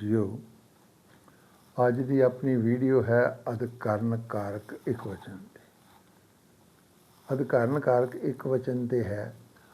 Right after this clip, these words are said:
ਔਰ ਆਹ ਇਹਦੇ ਚਿੰਨ੍ਹ ਦਿੱਤੇ ਆ, ਸਿਹਾਰੀ, ਬਿਹਾਰੀ, ਦਲਾਵਾਂ, ਹੇ ਤੇ ਲਾ। ਇਹਨਾਂ ਨੂੰ ਸ਼ਬਦਾਂ ਦੇ ਵਿੱਚ ਆ ਲਿਖਿਆ ਹੈ, ਘਰ ਸਿਹਾਰੀ ਲਾ ਕੇ,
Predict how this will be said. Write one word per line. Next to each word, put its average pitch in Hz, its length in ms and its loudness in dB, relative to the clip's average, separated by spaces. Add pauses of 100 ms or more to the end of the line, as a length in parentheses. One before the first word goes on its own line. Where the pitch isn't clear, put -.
(300)
ਔਰ 127 360 4 (180)
ਆਹ 151 320 4
ਇਹਦੇ 127 280 2
ਚਿੰਨ੍ਹ 143 420 0
ਦਿੱਤੇ 120 440 0
ਆ, 117 140 0
ਸਿਹਾਰੀ, 117 720 0
ਬਿਹਾਰੀ, 110 720 0
ਦਲਾਵਾਂ, 110 880 -6
ਹੇ 110 460 -6 (840)
ਤੇ 107 140 -2
ਲਾ। 104 300 -2 (1200)
ਇਹਨਾਂ 180 300 2
ਨੂੰ 165 100 0
ਸ਼ਬਦਾਂ 123 480 4
ਦੇ 117 80 0
ਵਿੱਚ 110 180 -4
ਆ 113 200 -6
ਲਿਖਿਆ 113 380 -6
ਹੈ, 110 100 -8 (520)
ਘਰ 110 480 2 (180)
ਸਿਹਾਰੀ 110 180 -2
ਲਾ 101 240 -2
ਕੇ, 117 300 -8